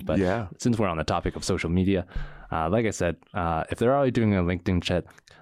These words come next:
Speaker 1: they're probably also checking, uh, any other social media that's attached to me.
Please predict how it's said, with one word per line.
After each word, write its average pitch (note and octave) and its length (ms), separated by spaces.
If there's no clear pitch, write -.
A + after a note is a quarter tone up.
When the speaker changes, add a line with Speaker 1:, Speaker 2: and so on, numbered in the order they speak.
Speaker 1:
they're E2 100
probably F2 320
also D#2+ 300
checking, E2 760
uh, E2 260
any E2+ 240
other D#2+ 200
social - 340
media D#2 220
that's D2 240
attached - 400
to - 40
me. D#2+ 220